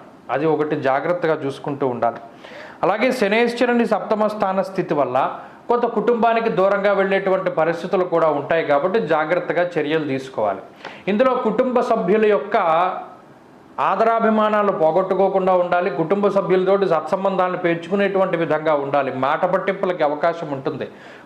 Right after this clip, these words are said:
ఒకానొక సందర్భంలో కుటుంబ సభ్యులకు దూరంగా వెళ్ళవలసి వస్తుంది. ఉద్యోగపరంగా, వ్యాపారపరంగా వెళ్ళి బయటికి వస్తూ ఉండడం చెప్పదగినటువంటి సూచన. మొత్తం మీద గత సంవత్సరం ఉన్నటువంటి పరిస్థితులు ఈ సంవత్సరం లేవు కాబట్టి కొంత జాగ్రత్తగా వ్యవహరిస్తూ ఉండాలి.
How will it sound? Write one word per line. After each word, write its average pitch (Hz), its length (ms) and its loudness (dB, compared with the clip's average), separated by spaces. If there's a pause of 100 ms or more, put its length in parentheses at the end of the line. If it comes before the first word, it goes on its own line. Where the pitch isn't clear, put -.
(100)
ఒకానొక 196 380 2
సందర్భంలో 202 680 2
కుటుంబ 214 360 0
సభ్యులకు 202 420 2
దూరంగా 185 400 2
వెళ్ళవలసి 170 480 0
వస్తుంది. 151 360 -2
ఉద్యోగపరంగా, 156 720 2
వ్యాపారపరంగా 143 800 0
వెళ్ళి 160 300 2
బయటికి 160 420 -2
వస్తూ 147 300 -2
ఉండడం 139 300 -2 (500)
చెప్పదగినటువంటి 165 720 -2
సూచన. 120 480 -4
మొత్తం 160 280 -2
మీద 214 180 2 (720)
గత 190 140 0
సంవత్సరం 202 500 0
ఉన్నటువంటి 190 500 0
పరిస్థితులు 196 520 0
ఈ 202 80 2
సంవత్సరం 185 500 0
లేవు 190 240 4
కాబట్టి 185 380 2
కొంత 185 220 0
జాగ్రత్తగా 175 640 0
వ్యవహరిస్తూ 160 600 0
ఉండాలి. 147 640 0